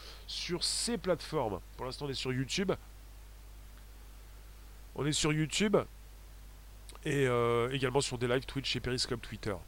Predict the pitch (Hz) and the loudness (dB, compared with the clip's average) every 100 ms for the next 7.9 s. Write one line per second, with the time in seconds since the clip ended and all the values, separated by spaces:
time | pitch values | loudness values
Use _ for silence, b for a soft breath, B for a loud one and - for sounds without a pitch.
0 | - - 110 110 117 - - 110 - 160 | -12 -8 -2 0 0 0 0 0 0 -2
1 | 185 - - - - - - 95 120 147 | -2 -8 -16 -16 -16 -16 -14 -12 -10 -8
2 | 165 190 185 160 151 135 123 110 98 87 | -6 -6 -6 -8 -10 -10 -10 -10 -10 -10
3 | 87 87 87 87 90 92 B B 147 175 | -8 -8 -6 -6 -4 -4 B B -6 -2
4 | 202 - 185 170 147 156 175 170 175 190 | -2 0 -2 -4 -4 -4 -4 0 6 10
5 | 214 - 170 156 175 - 202 208 - 139 | 10 10 6 6 2 6 6 6 4 2
6 | - 170 156 175 220 - B B B B | 4 4 2 -2 -6 -8 B B B B
7 | - - - - 117 123 113 110 107 | -16 -16 -16 -6 -2 0 2 0 -2